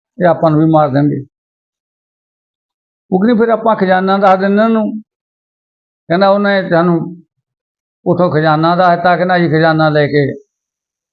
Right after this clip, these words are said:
ਘਰੇ ਆ ਵੜਿਆ, ਆਪਦਾ ਸਮਾਨ ਖਰੀਦ ਲਿਆ।" ਦੂਏ ਦਿਨ ਨੂੰ ਰੁਲੀਏ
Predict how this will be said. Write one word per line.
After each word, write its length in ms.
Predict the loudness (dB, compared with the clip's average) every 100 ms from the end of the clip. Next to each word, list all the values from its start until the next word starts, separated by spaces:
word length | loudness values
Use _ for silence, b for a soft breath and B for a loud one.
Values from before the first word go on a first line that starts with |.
| _ _ _ _ -2
ਘਰੇ 220 | 2 4
ਆ 140 | 4
ਵੜਿਆ, 220 | 2 0
ਆਪਦਾ 180 | 2 0
ਸਮਾਨ 340 | 0 2 2 0
ਖਰੀਦ 280 | 2 2 2
ਲਿਆ।" 280 | 2 0 -4 _ _ _ _ _ _ _ 0
ਦੂਏ 280 | 2 4 2
ਦਿਨ 220 | 2 0
ਨੂੰ 500 | 0 0 0 -2 -6 -14 _ _ _ _ _ _ _ _ _ _ _ _ -4
ਰੁਲੀਏ 480 | 2 2 4 2 0